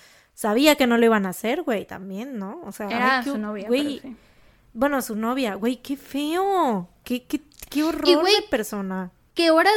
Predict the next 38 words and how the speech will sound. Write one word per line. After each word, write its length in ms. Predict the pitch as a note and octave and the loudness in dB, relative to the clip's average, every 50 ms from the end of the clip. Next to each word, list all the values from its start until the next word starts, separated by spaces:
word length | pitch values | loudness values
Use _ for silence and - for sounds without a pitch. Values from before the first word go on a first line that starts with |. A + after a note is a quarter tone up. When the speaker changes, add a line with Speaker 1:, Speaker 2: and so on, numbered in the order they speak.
| F#4+ E4+ | 4 0
Speaker 2:
después 440 | F4 E4 - - - D4 E4 F4+ E4 | -2 -6 -4 0 2 2 2 2 0
se 120 | - D#4+ | 0 0
haya 140 | D#4+ D#4 E4+ | 0 0 0
ido 180 | F4 E4+ F#4 F4 | 0 -2 -2 -2
de 100 | E4+ D#4+ | -2 0
vacaciones 880 | C#4+ A#3+ - G3+ G3 - - B3+ C4+ D4 E4 F4+ G4 G4+ F#4+ - - - | 0 0 -2 -4 -6 -2 0 2 2 2 2 0 0 -2 -2 -4 -4 2
como 320 | - D4 D4 C#4+ C4+ C4 B3+ | 4 4 6 6 6 6 6
el, 460 | B3+ B3 B3 A#3+ A#3+ B3 B3 A#3+ - - | 6 4 4 4 4 2 2 0 0 0
como, 320 | D#4 D4 D4 D4 C#4+ C#4+ | 2 2 4 2 2 2
como 180 | - C#4+ C#4 D4 | 0 0 2 2
una 200 | D4 D4+ E4 E4+ | 2 2 2 0
persona 760 | F#4 G4 E4 - E4 D#4 D#4 E4+ F4 E4+ E4 D#4+ D4+ D4 C4 B3 | -2 -4 -4 -2 0 2 4 4 4 4 2 2 2 2 2 0
Speaker 1:
Ujú. 80 | B3 C4 | 0 0
Speaker 2:
común 260 | C4+ C4 C4+ D4 D#4 | 0 2 2 2 2
y 60 | E4 | 2
corriente, 580 | - E4 C#4+ B3+ B3+ B3+ C4+ D4 D4+ E4 E4 D#4+ | 2 2 2 2 0 -2 -2 -2 -2 -4 -4 -4
como 200 | - D4 C4+ B3+ | -4 -6 -6 -4
si 100 | B3 B3 | -4 -4
no 200 | A#3+ B3 B3+ C4 C#4+ | -4 -2 -2 -2 0
hubiera 220 | C#4+ D#4 D#4+ E4 D#4+ | 0 0 0 0 0
matado 300 | D#4+ D4+ - D4 D4 D4 | -2 -2 -2 0 0 2
Speaker 1:
Sí, 80 | D4+ | 2
Speaker 2:
a 300 | D4 C#4+ C#4 C4+ C4+ C#4+ | 2 2 4 4 4 2
Speaker 1:
no, 60 | D4 | 2
o 40 | B3 | 2
sea, 120 | - B3+ B3 | 2 2 2
Speaker 2:
alguien, 160 | - C4 C#4+ | 2 4 2
Speaker 1:
yo 60 | C#4 | 2
Speaker 2:
como 120 | B3 A#3+ | 4 4
Speaker 1:
estoy, 160 | F#4+ G#4 A#3 A#3 | 4 2 2 0
Speaker 2:
siendo 380 | - - - C4+ C4+ C4+ D4+ | -2 0 0 2 2 2 2
Speaker 1:
yo, 60 | D#4 | 2
Speaker 2:
un 160 | D#4+ D#4 D#4 D4 | 0 0 2 4
Speaker 1:
güey. 60 | C#4+ D4 | 4 4
Speaker 2:
excelente 680 | D4 B3+ A#3 B3 B3+ C4 - D4+ D4 C#4+ C4+ A#3+ A3+ - - | 4 4 2 0 0 0 4 6 6 6 6 4 2 0 -2
novio 560 | B3 A#3+ C4 B3+ B3+ C4+ C4+ C#4+ D4 D4 D4 | -2 0 2 2 2 2 2 4 4 4 4
y 160 | C#4+ B3 A3 | 4 2 -2
papá. 580 | - - A3+ G#3+ - A3 G#3+ G#3 A3 C4 D#4+ | -6 -6 -8 -8 -6 -4 -2 -2 -2 -2 -4